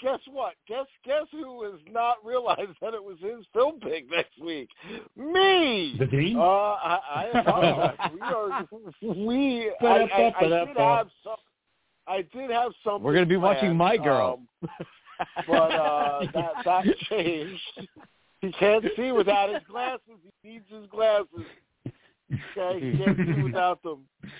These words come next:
Speaker 1: Keep him away from bees. Um,
Speaker 2: <laughs>
Speaker 1: no, that,
Speaker 2: Shut up,
Speaker 1: that
Speaker 2: Vito.
Speaker 1: changed upon,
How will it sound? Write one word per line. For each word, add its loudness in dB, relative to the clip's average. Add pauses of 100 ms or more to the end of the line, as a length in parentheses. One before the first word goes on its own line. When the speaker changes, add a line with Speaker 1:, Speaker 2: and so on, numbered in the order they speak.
(100)
Speaker 1:
Keep -20
him -16
away 2
from -10 (100)
bees. -4 (880)
Um, 4
Speaker 2:
<laughs> -2 (180)
Speaker 1:
no, -4
that, -6 (160)
Speaker 2:
Shut 2
up, -2
Speaker 1:
that 0
Speaker 2:
Vito. 0
Speaker 1:
changed -10
upon, -6